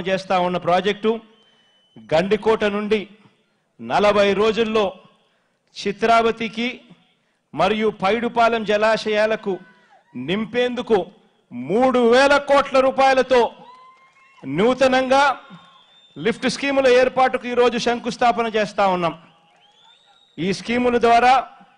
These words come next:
చిత్రావతి బ్యాలెన్సింగ్ రిజర్వాయర్కు రోజుకు నాలుగు వేల క్యూసెక్కులు, ప్రస్తుతం ఇస్తా ఉన్నది రెండు వేల క్యూసెక్కులు, ఇప్పుడు మనం శంకుస్థాపన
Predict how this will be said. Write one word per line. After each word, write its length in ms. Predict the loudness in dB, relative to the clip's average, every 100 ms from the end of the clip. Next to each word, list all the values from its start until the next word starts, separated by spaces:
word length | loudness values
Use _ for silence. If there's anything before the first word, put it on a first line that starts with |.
| _ _ _ _ -10
చిత్రావతి 580 | -6 0 4 4 2 0
బ్యాలెన్సింగ్ 580 | 2 2 2 -2 -4 -2
రిజర్వాయర్కు 680 | 0 2 2 2 0 -2 -4 -6 _ _ _ _ -10
రోజుకు 560 | 0 4 4 2 -2 -4 -4 _ _ _ -18
నాలుగు 500 | -8 0 2 2 4 4
వేల 160 | 4 2
క్యూసెక్కులు, 560 | -4 -2 -2 -2 -6 -6 _ _ _ _ -8
ప్రస్తుతం 440 | -6 -6 -2 -2 -2
ఇస్తా 220 | -2 0 2
ఉన్నది 360 | 0 -2 -4 -6 -12 _ _ _ -12
రెండు 300 | -6 0 2
వేల 200 | 2 0
క్యూసెక్కులు, 580 | -2 -6 -4 -4 -4 -6 -6 _ _ _ _ _ -14
ఇప్పుడు 240 | -12 -8 -4
మనం 260 | -2 -2 -2
శంకుస్థాపన 640 | -6 -6 -4 -2 -2